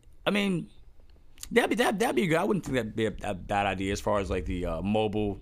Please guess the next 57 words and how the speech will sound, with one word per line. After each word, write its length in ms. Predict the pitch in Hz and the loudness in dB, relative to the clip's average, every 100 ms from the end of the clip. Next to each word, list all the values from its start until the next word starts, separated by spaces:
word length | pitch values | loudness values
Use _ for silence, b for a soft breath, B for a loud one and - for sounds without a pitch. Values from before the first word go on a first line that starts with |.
| - | -4
aspect, 420 | 98 98 92 101 98 | 2 2 2 -2 2
'cause 80 | |
I 80 | 156 180 | 2 4
feel 80 | |
like 160 | 190 123 | 2 4
that 240 | 131 147 | 2 4
would 160 | 123 131 | 2 2
be 120 | 113 | 2
a 40 | 107 | 2
game 220 | 104 101 | 2 0
that 120 | 101 | 0
would, 180 | 95 87 - B B B B | -2 -6 -10 B B B B
uh, 300 | 92 92 85 - | 0 0 -2 -6
this 160 | 113 135 | -4 0
franchise 300 | 135 131 110 | 2 2 0
would 100 | 95 | 0
be 140 | 101 | 0
a 80 | 95 | 2
well 200 | 101 101 | 2 2
that 40 | 95 | 2
would, 220 | 92 82 - | -2 -4 -8
it 200 | 87 98 | -4 0
lends 300 | 110 165 156 | 4 4 4
itself 300 | 110 131 117 | 2 2 2
to 80 | 113 | 4
that 180 | 98 101 | 2 2
kind 160 | 98 | 0
of 80 | 87 82 | -2 -4
gameplay 380 | 95 95 90 85 | -2 -2 -2 -2
anyways. 520 | 87 98 98 104 - B B B | 0 0 2 0 -4 B B B
You 140 | 95 | 0
know, 140 | 101 98 | 2 2
like, 200 | 95 95 | 0 0
the 80 | 107 | 2
whole, 160 | 104 | 2
like, 260 | 104 101 92 | 2 2 2
uh, 320 | 95 95 92 80 | 2 2 0 -2
press 340 | - 127 113 - | -2 0 0 0
and, 220 | 104 101 | 0 2
you 80 | 104 | 2
know, 260 | 95 92 90 - | 0 0 -4 -4
click 180 | 135 | -2
and 100 | 113 | 0
point 420 | 107 127 117 - - | 2 2 0 -4 0
type 140 | 120 | 2
of 80 | 117 | 4
thing 160 | 120 | 2
as 80 | 120 | 2
far 180 | 120 113 | 2 2
as, 80 | 107 | 2
like, 180 | 104 98 | 0 0
the, 200 | 101 87 B B B - | -2 -2 B B B -4
uh, 160 | 87 | -4
for 160 | 90 104 | 0 0
mobile 400 | 104 104 107 104 | 2 2 4 2
and 80 | 101 | 2
tap, 300 | 107 107 | 2 2